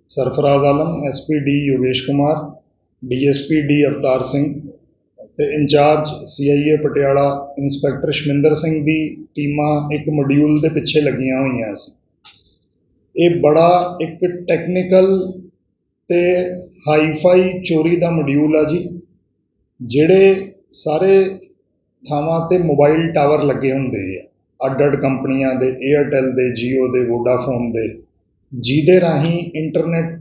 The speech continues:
ਕਨੈਕਟੀਵਿਟੀ ਪੂਰੇ ਪੰਜਾਬ 'ਚ ਇਨਸ਼ੋਰ ਕੀਤੀ ਜਾਂਦੀ ਹੈ। ਉਸ ਮੋਬਾਈਲ ਟਾਵਰ ਦੀ ਅੱਸੀ ਤੋਂ ਸੌ ਮੀਟਰ ਦੀ ਹਾਈਟ ਹੁੰਦੀ ਆ, ਕਾਫੀ ਉੱਚਾ ਟਾਵਰ ਹੁੰਦਾ ਆ। ਉਹਦੇ ਤੇ ਕਈ ਪ੍ਰਕਾਰ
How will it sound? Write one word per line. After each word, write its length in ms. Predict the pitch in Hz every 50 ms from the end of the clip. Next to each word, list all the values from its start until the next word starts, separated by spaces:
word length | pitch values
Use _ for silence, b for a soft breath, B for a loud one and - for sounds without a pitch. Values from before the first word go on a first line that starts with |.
| - - -
ਕਨੈਕਟੀਵਿਟੀ 840 | 151 151 143 - 147 156 156 147 147 - - 160 160 156 156 - -
ਪੂਰੇ 280 | - 151 147 156 156
ਪੰਜਾਬ 440 | 151 135 143 139 139 135 135 131 135
'ਚ 80 | - 147
ਇਨਸ਼ੋਰ 500 | 139 139 135 - - 147 151 147 - -
ਕੀਤੀ 300 | 139 127 143 - 117 113
ਜਾਂਦੀ 440 | 113 104 104 104 - - - 107 104
ਹੈ। 100 | - _ _ _ _ _ _ _ _ _ _ _ _ _ _ _ _ _ _ -
ਉਸ 280 | 165 175 196 214 - 202 196
ਮੋਬਾਈਲ 360 | 185 175 165 160 165 170 175
ਟਾਵਰ 400 | 175 185 175 165 165 175 170 175
ਦੀ 160 | 170 185 185 175
ਅੱਸੀ 280 | 147 - 180 185 185
ਤੋਂ 140 | 185 185 175
ਸੌ 300 | - - 165 151 156 156
ਮੀਟਰ 220 | 156 156 170 156
ਦੀ 200 | 151 147 156 143
ਹਾਈਟ 240 | 156 151 139 123 143
ਹੁੰਦੀ 420 | 139 139 131 110 113 113 113 113 123
ਆ, 40 | 120 - - -
ਕਾਫੀ 340 | 139 131 127 143 151 143 127
ਉੱਚਾ 200 | - - 160 147
ਟਾਵਰ 340 | 131 139 131 123 127 131 131
ਹੁੰਦਾ 240 | 139 143 127 120
ਆ। 340 | 113 110 113 123 117 - - _ _ _ _ _ _ _ _ _ _ _ _ -
ਉਹਦੇ 240 | 165 175 190 208
ਤੇ 140 | 202 214 214
ਕਈ 320 | 208 - 185 185 196 214 202
ਪ੍ਰਕਾਰ 460 | 190 202 196 180 185 180 175 175